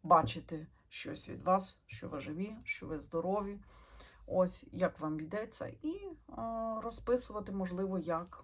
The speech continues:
у вас програлася карта. Гаразд, поїхали, дивимося, що чекає нас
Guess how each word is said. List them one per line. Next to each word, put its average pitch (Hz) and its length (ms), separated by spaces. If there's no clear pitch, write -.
у 196 120
вас 156 260
програлася 165 800
карта. - 420
Гаразд, - 520
поїхали, 190 680
дивимося, 170 760
що - 260
чекає 196 600
нас 160 520